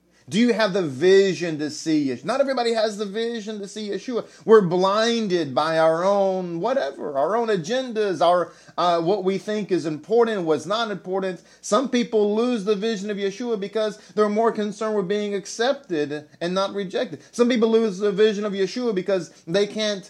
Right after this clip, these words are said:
they can't answer all the unanswerable questions, which, by the way, will never be answered, right? Some people lo-, lose the vision of Yeshua because of, uh, of, of hardship and,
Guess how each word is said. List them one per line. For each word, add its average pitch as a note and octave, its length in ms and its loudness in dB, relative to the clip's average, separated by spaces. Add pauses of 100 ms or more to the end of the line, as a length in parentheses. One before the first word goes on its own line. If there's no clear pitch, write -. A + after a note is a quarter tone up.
(140)
they F#3+ 140 4
can't G3+ 380 -2
answer G3+ 560 0
all F#3+ 320 8
the F3+ 160 0
unanswerable F3+ 600 -2
questions, F#3 420 0
which, G3+ 240 0
by F3+ 140 4
the E3+ 100 2
way, E3+ 120 4
will F#3 140 2
never A3 260 4
be G3 160 -2
answered, F3 500 -8
right? E3+ 360 -2 (960)
Some A3 180 2
people A3 240 4
lo-, A#3 220 4
lose A3 340 0
the G#3+ 100 0
vision G#3+ 360 0
of G#3 40 -4
Yeshua G#3 480 0
because F3+ 520 2
of, E3+ 360 2
uh, E3+ 300 0 (400)
of, E3+ 200 4
of D#3+ 280 2
hardship D#3+ 920 0
and, B2+ 240 -8